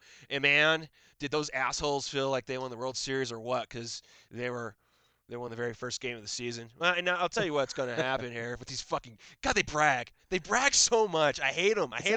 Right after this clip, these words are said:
Speaker 2: sounds like
Speaker 1: all.
Speaker 2: you let 'em get to you really
Speaker 1: Fucking
Speaker 2: bad.
Speaker 1: Boston people?
Speaker 2: You, you let 'em get to you. That's
Speaker 1: Oh, they
Speaker 2: what, that's your
Speaker 1: suck.
Speaker 2: mistake. You, you gotta be indifferent. Like, Boston doesn't even exist. I don't even
Speaker 1: I,
Speaker 2: acknowledge
Speaker 1: I, I
Speaker 2: Boston.
Speaker 1: think
Speaker 2: Fuck
Speaker 1: what
Speaker 2: that
Speaker 1: we, I need
Speaker 2: town.
Speaker 1: to do is we need to do what we did last year,
Speaker 2: The fuck do I
Speaker 1: and
Speaker 2: care about Boston?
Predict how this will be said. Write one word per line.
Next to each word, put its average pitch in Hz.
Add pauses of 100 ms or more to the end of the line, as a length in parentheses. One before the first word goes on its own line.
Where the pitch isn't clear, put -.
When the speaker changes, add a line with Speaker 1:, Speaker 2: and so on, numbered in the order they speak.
Speaker 2:
sounds 190
like 165
Speaker 1:
all. 170
Speaker 2:
you 269
let 233
'em 220
get 185
to 175
you 98 (120)
really 131
Speaker 1:
Fucking -
Speaker 2:
bad. -
Speaker 1:
Boston 202
people? 285 (380)
Speaker 2:
You, 127
you 196
let 180
'em 131
get 110
to 110
you. 76
That's 127
Speaker 1:
Oh, 208
they 156
Speaker 2:
what, 151
that's 175
your 175
Speaker 1:
suck. 147 (120)
Speaker 2:
mistake. - (560)
You, 139
you 123
gotta 156
be 127
indifferent. 95
Like, 107
Boston 127
doesn't 110
even 101
exist. 92
I 113
don't 139
even 104
Speaker 1:
I, 160
Speaker 2:
acknowledge 98
Speaker 1:
I, 165
I 175
Speaker 2:
Boston. 151
Speaker 1:
think 165
Speaker 2:
Fuck 160
Speaker 1:
what 175
Speaker 2:
that 180
Speaker 1:
we, 175
I 156
need 170
Speaker 2:
town. -
Speaker 1:
to 190
do 160
is 147
we 147
need 151
to 151
do 147
what 165
we 156
did 165
last 156
year, 127
Speaker 2:
The 131
fuck 165
do 151
I 139
Speaker 1:
and 135
Speaker 2:
care 120
about 87
Boston? -